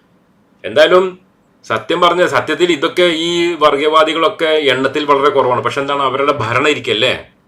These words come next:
ഈ യന്ത്രത്തിൽ കൂടിയും തിരഞ്ഞെടുപ്പ് തെ-, ക്ക്, തിരിമറിയും കൃത്രിമം നടത്തിയിട്ടുള്ള ഭരണത്തിൽ ഇരിക്കല്ലേ. അപ്പൊ പിന്നെ ഒന്നും ചെയ്യാനും പറ്റൂല. അപ്പൊ അതാണ് സംഭവം.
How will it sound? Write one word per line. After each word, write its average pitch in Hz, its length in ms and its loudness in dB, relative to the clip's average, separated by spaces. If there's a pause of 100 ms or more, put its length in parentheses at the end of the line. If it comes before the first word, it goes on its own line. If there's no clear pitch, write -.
(760)
ഈ 101 140 -6
യന്ത്രത്തിൽ 113 400 -6
കൂടിയും 123 340 2
തിരഞ്ഞെടുപ്പ് 113 800 -2
തെ-, 123 180 -6
ക്ക്, 113 380 -4 (480)
തിരിമറിയും 127 400 2
കൃത്രിമം 120 380 0
നടത്തിയിട്ടുള്ള 135 480 0
ഭരണത്തിൽ 131 440 -2
ഇരിക്കല്ലേ. 131 500 -2
അപ്പൊ 110 180 0
പിന്നെ 123 320 -4 (520)
ഒന്നും 131 180 -4
ചെയ്യാനും 131 220 2
പറ്റൂല. 95 300 -2
അപ്പൊ 90 340 -10
അതാണ് 113 200 -2
സംഭവം. 127 540 -4